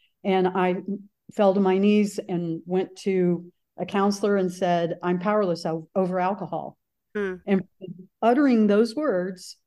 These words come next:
Speaker 1: they always say, if you just give it voice, then it will start to heal you. It was a long road, but until
Speaker 2: Yeah.
Speaker 1: I did that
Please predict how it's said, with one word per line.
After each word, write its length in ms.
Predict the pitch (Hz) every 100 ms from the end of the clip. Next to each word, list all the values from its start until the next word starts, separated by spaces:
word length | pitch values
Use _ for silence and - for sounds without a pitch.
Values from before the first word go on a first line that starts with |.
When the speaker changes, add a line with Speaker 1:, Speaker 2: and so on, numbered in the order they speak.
| _ 208
Speaker 1:
they 140 | 190
always 280 | 202 214 220
say, 420 | 269 254 202 190
if 140 | 185 190
you 140 | 185
just 220 | 202 196 - _ _ -
give 160 | 196
it 160 | 247 247
voice, 540 | 277 311 180 185 - -
then 180 | 202 208
it 120 | 208
will 160 | 202
start 540 | 185 - 208 190 185 -
to 100 | 196
heal 280 | 208 262 220
you. 340 | 165 160 160 - _
It 40 | 247
was 100 | 262
a 40 |
long 340 | 220 220 214 214
road, 480 | 302 254 214 214 - _ _
but 300 | 180 220 214
until 300 | 208 202 277
Speaker 2:
Yeah. 60 | 233
Speaker 1:
I 180 | 202 175 -
did 240 | 269 294
that 380 | 190 170 160 170